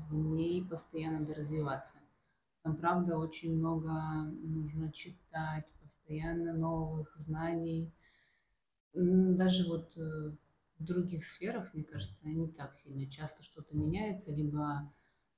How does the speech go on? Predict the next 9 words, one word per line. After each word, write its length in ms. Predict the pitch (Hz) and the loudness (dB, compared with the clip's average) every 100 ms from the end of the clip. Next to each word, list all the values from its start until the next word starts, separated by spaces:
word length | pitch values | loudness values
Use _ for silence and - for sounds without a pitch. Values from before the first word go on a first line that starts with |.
| _ _ _ _ _ _ - | _ _ _ _ _ _ -4
потому 120 | 175 | -2
что 180 | 180 196 | 2 2
опухолей 400 | 185 160 165 160 | 2 0 4 6
много, 720 | 165 180 185 180 165 160 156 - - | 6 6 6 6 4 2 0 -6 -6
н-, 200 | 165 165 165 | -4 -4 -2
не 100 | 156 | -2
только 340 | 165 165 - | 0 -2 -2
есть 280 | 156 147 - | -2 -2 -4
опухоли, 480 | 160 160 - 151 | -4 -6 -8 -4